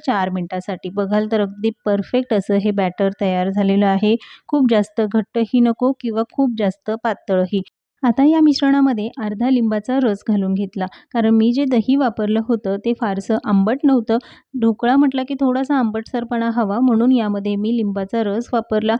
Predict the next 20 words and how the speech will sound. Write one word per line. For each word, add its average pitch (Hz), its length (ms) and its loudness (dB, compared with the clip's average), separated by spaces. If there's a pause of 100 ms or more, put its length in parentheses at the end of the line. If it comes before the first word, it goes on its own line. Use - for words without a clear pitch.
(300)
पण 254 200 6
जर 247 220 2
तुम्ही 247 260 4
घातलेलं 226 500 0
दही 214 260 0
खूप 294 240 -2
आंबट 202 340 -2
असेल 202 320 -4 (100)
तर 233 60 0
लिंबाचा 196 540 -2
रस 208 240 -4
वापरायचा 185 520 -2
नाही. 180 320 -2 (300)
आता 247 140 2
यामध्ये 254 520 2
दोन 220 300 2
चमचे 214 440 -4
तेल 196 300 -2
घालून 190 300 -2
घ्यायचं. 190 380 -4